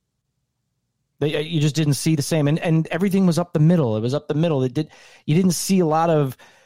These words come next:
creativity in the running plays like you have over the last several weeks, where the Bears, I think, uh, you know, Montgomery has been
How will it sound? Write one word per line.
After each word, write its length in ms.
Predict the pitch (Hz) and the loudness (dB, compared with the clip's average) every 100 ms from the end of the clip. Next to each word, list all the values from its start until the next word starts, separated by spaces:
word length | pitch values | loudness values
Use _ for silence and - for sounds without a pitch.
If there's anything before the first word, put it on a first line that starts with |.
| _ | _
creativity 960 | - 190 175 147 - 175 165 117 110 | -2 2 2 0 0 2 2 0 0
in 80 | 120 | 2
the 100 | 127 | 2
running 260 | 127 165 156 | 2 2 0
plays 220 | 131 120 | 0 -2
like 160 | 123 123 | -4 -6
you 60 | |
have 320 | 110 147 202 147 | -4 -2 -2 -2
over 120 | 123 | -2
the 80 | 117 | -4
last 280 | 117 110 | -4 -6
several 240 | - 110 101 | -6 -6 -4
weeks, 300 | 101 92 - | -4 -6 -6
where 60 | |
the 60 | 110 | -4
Bears, 420 | 120 123 117 110 | -2 0 -2 -2
I 60 | 113 | -4
think, 260 | 127 120 - _ _ _ _ | -4 -6 -8 _ _ _ _
uh, 220 | 123 120 113 | -6 -4 -2
you 80 | 127 | -2
know, 80 | |
Montgomery 460 | 117 120 139 143 123 | -2 -2 -2 -2 -2
has 180 | 120 110 | -4 -4
been 480 | 123 120 117 113 | -4 -2 0 -2